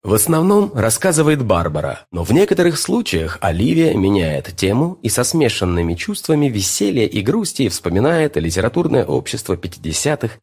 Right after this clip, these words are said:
и шестидесятых годов, которое она называет "ушедшим миром". Поэты, которых она встречала, поэты, которых она знала, поэты,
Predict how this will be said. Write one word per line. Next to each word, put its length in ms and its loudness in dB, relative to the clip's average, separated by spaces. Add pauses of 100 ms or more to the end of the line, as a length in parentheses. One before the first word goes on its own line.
и 80 0
шестидесятых 760 0
годов, 440 0 (260)
которое 420 2
она 280 2
называет 800 2 (160)
"ушедшим 920 -2
миром". 640 0 (920)
Поэты, 460 2
которых 440 -2
она 200 0
встречала, 760 0 (480)
поэты, 440 2
которых 440 0
она 260 2
знала, 680 -2 (340)
поэты, 640 2